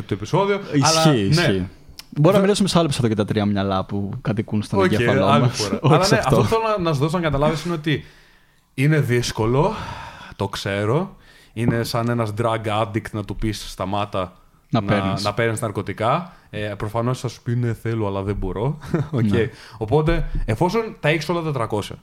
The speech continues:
Speaker 1: οκ. Είμαστε εδώ, μας ακούς εμάς γιατί θες να γίνεις καλύτερος. Ε,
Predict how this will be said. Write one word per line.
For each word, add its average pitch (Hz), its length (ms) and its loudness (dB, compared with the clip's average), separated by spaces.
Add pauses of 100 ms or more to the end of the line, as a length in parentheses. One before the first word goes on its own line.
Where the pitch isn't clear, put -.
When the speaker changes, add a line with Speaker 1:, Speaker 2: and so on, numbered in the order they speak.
(220)
Speaker 1:
οκ. 101 160 -8 (640)
Είμαστε 147 360 2
εδώ, 120 420 0
μας 104 180 -4
ακούς 139 280 -4
εμάς 113 240 -4
γιατί 110 140 -6
θες 113 120 -4
να 113 80 -4
γίνεις 104 260 -4
καλύτερος. 92 540 -8 (360)
Ε, 95 400 -4